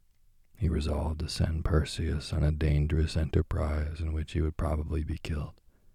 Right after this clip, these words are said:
and then to do some great mischief to Danae herself, so that this bad-hearted king spent a long while in considering what was the most dangerous thing that a young man could possibly undertake to perform.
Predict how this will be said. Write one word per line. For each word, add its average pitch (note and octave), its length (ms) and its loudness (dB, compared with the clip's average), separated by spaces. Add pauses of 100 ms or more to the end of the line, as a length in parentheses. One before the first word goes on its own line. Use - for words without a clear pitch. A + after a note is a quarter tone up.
(280)
and D2 120 -2
then D2+ 100 -2
to D2 60 -2
do D#2 160 -2
some D#2 220 -4
great - 260 0
mischief - 560 -4
to - 100 -10
Danae D2 380 -4
herself, D2 540 -6 (840)
so - 120 0
that D#2 180 -2
this D#2 140 -6
bad-hearted D#2 880 -2
king D2+ 320 -2 (580)
spent - 280 -4
a D#2+ 40 0
long D#2 480 2
while D#2 340 2
in D2+ 100 0
considering D2 720 0 (380)
what D#2+ 120 0
was D#2 140 -2
the D#2+ 80 0
most D2+ 320 0
dangerous D#2 480 2
thing C#2+ 340 0 (560)
that E2+ 80 -6
a D#2+ 60 0
young D2+ 280 0
man C#2+ 200 -2
could - 180 -6
possibly - 460 -4
undertake D#2+ 480 -4
to - 80 -10
perform. D2 460 -8